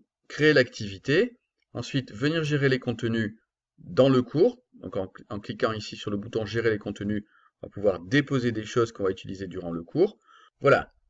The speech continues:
c'est les quelques éléments de base pour commencer à essayer de, de, de faire un cours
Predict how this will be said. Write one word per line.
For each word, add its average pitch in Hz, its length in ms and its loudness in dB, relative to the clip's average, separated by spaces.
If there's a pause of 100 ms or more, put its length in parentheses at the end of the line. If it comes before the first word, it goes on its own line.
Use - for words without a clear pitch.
(380)
c'est 165 420 -2
les 143 220 0
quelques 160 360 0
éléments 151 260 6
de 123 140 2
base 147 560 4
pour 135 200 -8
commencer 165 680 2
à 120 100 4
essayer 127 400 0
de, 107 560 2
de, 92 240 -6
de 87 180 -10
faire 123 240 0
un 104 80 -4
cours 135 380 0